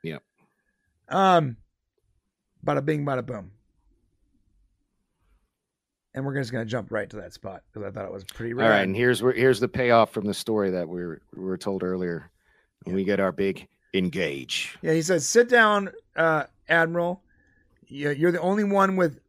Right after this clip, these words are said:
Speaker 2: with any experience in flying blind, basically." And it makes
Speaker 1: Yeah.
Speaker 2: sense. You got the most seasoned guy
Speaker 1: Yeah.
Speaker 2: out there who's actually done it before. Put him in the chair. And, and, and in the end, he got to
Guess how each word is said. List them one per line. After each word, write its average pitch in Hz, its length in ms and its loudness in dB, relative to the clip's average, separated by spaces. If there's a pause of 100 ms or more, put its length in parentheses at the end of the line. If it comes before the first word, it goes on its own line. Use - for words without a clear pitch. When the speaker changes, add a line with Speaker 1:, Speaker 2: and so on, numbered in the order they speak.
(100)
Speaker 2:
with 165 280 2 (240)
any 202 200 0
experience 156 760 -2
in 147 160 -6
flying 139 360 -4
blind, 117 360 -8
basically." 98 500 -12 (100)
And 143 220 -10
it 147 140 -10
makes 208 200 0
Speaker 1:
Yeah. 175 120 -2
Speaker 2:
sense. 262 460 0
You 165 80 -10
got 208 140 2
the 220 60 -6
most 202 240 -4
seasoned 254 360 -4
guy 208 140 2
Speaker 1:
Yeah. 190 100 2
Speaker 2:
out 175 80 -8
there 185 120 0
who's 165 160 2
actually 190 280 0
done 185 200 2
it 175 60 -4
before. 160 420 0
Put 170 200 -2
him 170 80 -4
in 160 80 -4
the 147 60 -8
chair. 147 360 -4 (720)
And, 190 180 -2 (140)
and, 220 180 2
and 285 340 0
in 214 360 0
the 262 100 -2
end, 262 460 0 (240)
he 285 180 2
got 269 280 2
to 220 320 6